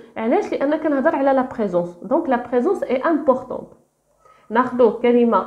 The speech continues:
جديده واللي هي ضروري، فممكن نعبر عليها بنيسيسير. ضروري ممكن تستعمل حتى امبورطون،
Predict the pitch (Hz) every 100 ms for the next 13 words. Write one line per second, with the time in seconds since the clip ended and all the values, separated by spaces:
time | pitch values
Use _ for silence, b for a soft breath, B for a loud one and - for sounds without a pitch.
0 | - 190 208 254 285 370 311 240 226 196
1 | 196 208 233 285 466 - - _ _ _
2 | _ _ _ _ _ _ _ _ _ _
3 | _ _ _ 254 254 392 - 339 294 214
4 | 247 233 233 240 349 254 214 247 240 196
5 | - 175 - b b 226 339 381 392 453
6 | 466 440 403 349 - 339 359 349 - 427
7 | 311 - 233 - 165